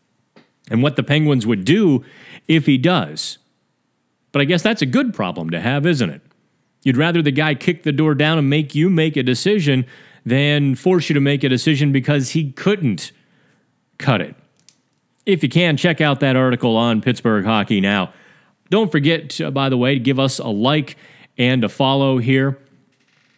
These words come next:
We haven't made the official announcement yet, but a whole lot more multimedia is coming. Hint, hint, hint. So, uh, stay in touch with, uh, us.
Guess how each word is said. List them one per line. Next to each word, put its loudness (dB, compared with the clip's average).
We -2
haven't 0
made 0
the 0
official -2
announcement -2
yet, -2
but -10
a -16
whole -4
lot -2
more 2
multimedia 0
is -4
coming. -2
Hint, -8
hint, -4
hint. 0
So, 2
uh, 2
stay 0
in 2
touch -2
with, 0
uh, 0
us. -4